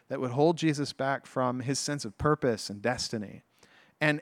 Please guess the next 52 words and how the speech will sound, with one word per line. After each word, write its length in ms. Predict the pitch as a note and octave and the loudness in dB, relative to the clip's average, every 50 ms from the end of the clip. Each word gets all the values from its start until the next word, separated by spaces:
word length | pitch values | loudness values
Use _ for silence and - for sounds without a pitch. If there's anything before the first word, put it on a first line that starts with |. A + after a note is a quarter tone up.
| - | -2
every 300 | - F3 G3 G#3 G#3+ G3+ | 0 0 2 2 2 2
time, 260 | - G3+ G3+ G#3 F#3 D#3 | 2 4 4 4 2 2
Jesus 300 | C#3 D#3+ E3 E3 D#3 D3 | 0 0 0 0 -2 -2
has 80 | C#3 | 0
have 180 | D3 D#3 D3+ - | 0 -2 -2 -2
to 100 | - C3 | -2 -2
learn 400 | B2+ C3 C#3+ D#3+ F3 F#3 F#3 F#3 | 0 0 2 4 4 4 4 2
to 100 | - D#3 | 0 -4
say 300 | - - - D#3+ D3 C#3+ | -4 -2 0 0 0 0
no 360 | C3 A#2+ A#2+ A#2+ B2 A#2+ A#2+ | 0 0 0 2 4 4 2
to 240 | A#2+ - - G#2+ G2 | 0 -2 -8 -10 -10
it. 160 | F2 F2 - - _ _ _ _ _ _ _ _ _ | -10 -12 -14 -18 _ _ _ _ _ _ _ _ _
He 100 | _ - | _ -6
has 160 | D3 C#3+ C#3 - | -6 -4 -4 -6
to 100 | - D3 | -6 -6
sort 220 | - - D#3+ D3 | -4 -2 0 0
of, 60 | C#3 C3 | 2 0
like, 200 | C3 C3 - - | 0 -2 -6 -6
cut 300 | - - - E3 - - | -4 -4 -4 -4 -4 -6
ties 460 | - - C#3+ C#3+ C#3 C3+ C3 A#2+ B2 | -8 -4 -2 0 2 0 0 -2 -2
with 200 | B2 C3 B2 - | -4 -4 -4 -4
it. 140 | A2 - - | -8 -10 -8
He 120 | - B2+ | -6 -4
has 160 | C#3 C3 - - | -4 -4 -2 0
to 180 | - C3 B2 - - - - - _ _ - | 0 0 0 0 -4 -14 -20 -20 _ _ -6
set 320 | - - - - F#3+ F#3+ | -2 0 2 2 2 2
a 40 | F#3+ | 2
boundary 680 | D#3+ D#3+ D#3 D#3 D#3+ F3 F3 D#3 E3 F3 F3 E3+ E3 - | 4 4 6 6 6 4 2 2 4 6 6 6 4 2
and 160 | - C3 B2+ A2+ | -2 -6 -4 -2
distance 440 | D3 E3 - - - C3 A#2 - | -2 -2 -2 -2 -4 -6 -6 -4
himself 360 | - G#2+ G#2 - - G#2 F#2+ - | -6 -6 -6 -6 -8 -8 -8 -10
from 300 | - - - A2+ G#2 F#2+ | -8 -6 -6 -6 -6 -8
it 80 | - - _ _ _ _ _ _ _ _ _ | -12 -20 _ _ _ _ _ _ _ _ _
in 140 | - B2+ B2 | -6 -6 -2
order 300 | B2+ B2+ C3 C3+ C3+ C#3 | 0 0 0 0 0 -2
to 480 | C3 - - C3 B2 B2 A#2+ A#2 A2+ A2 _ _ _ _ _ _ _ _ _ - | -4 -4 -4 -2 -2 0 -2 -2 -4 -6 _ _ _ _ _ _ _ _ _ -16
approach 460 | A#2+ - - - C3+ B2+ B2+ - - | -14 -14 -6 -2 -2 -2 -2 -2 -6
it 100 | A#2+ - | -8 -8
in 120 | - B2 A#2 | -8 -8 -8
a 80 | A2 | -6
healthy 320 | G#2 A#2 A2+ - - G2+ G2 | -6 -6 -6 -6 -8 -10 -8
way. 300 | G2+ G2 F2+ - - - _ _ _ _ _ _ _ _ _ _ _ | -8 -8 -10 -10 -14 -18 _ _ _ _ _ _ _ _ _ _ _
So 340 | - - C#3 C3 C3 - - _ _ _ _ _ _ _ _ _ _ _ _ _ _ _ _ _ _ _ _ _ - | 2 6 6 6 6 4 0 _ _ _ _ _ _ _ _ _ _ _ _ _ _ _ _ _ _ _ _ _ -8
the 100 | A#2 A#2+ | -4 2
devil 240 | A2+ B2+ B2+ A#2+ A#2+ | 4 6 6 6 4
promises 500 | - C3+ C3 B2 A#2+ A#2+ - - A2+ A#2 | 2 2 2 2 2 0 -2 -4 -4 -2
him, 120 | A#2+ A#2+ | -2 -2
"I'll 60 | A#2+ | 0
give 140 | C3+ D3 C#3 | 0 0 0
you 120 | C#3 C3+ C3 | 4 4 4
everything 420 | C3+ C3+ C#3+ C3+ - C#3 B2+ B2+ | 4 4 2 0 -2 -2 -2 -2
here 300 | A#2+ B2 G#2+ G2+ G2 - | -2 -2 -2 -2 -4 -8